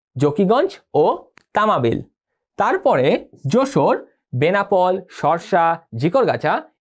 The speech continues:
এগুলো হচ্ছে যশোর জেলার সীমান্তবর্তী স্থান। অর্থাৎ এই বেনাপোলের এক পাশে বাংলাদেশ, বাংলাদেশের যশোর জেলা,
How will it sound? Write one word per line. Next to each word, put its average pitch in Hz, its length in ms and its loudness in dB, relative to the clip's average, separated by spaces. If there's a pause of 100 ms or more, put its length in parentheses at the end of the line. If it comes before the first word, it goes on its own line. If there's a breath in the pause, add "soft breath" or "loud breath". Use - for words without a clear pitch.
এগুলো 254 280 2
হচ্ছে 165 480 0 (220 loud breath)
যশোর 214 380 2
জেলার 190 300 0 (160)
সীমান্তবর্তী 208 840 0
স্থান। 113 340 -4 (160)
অর্থাৎ 165 280 -2
এই 262 460 2
বেনাপোলের 180 640 2 (180)
এক 165 240 -8
পাশে 139 260 -2
বাংলাদেশ, 127 600 0
বাংলাদেশের 120 540 -4
যশোর 131 320 0
জেলা, 208 280 2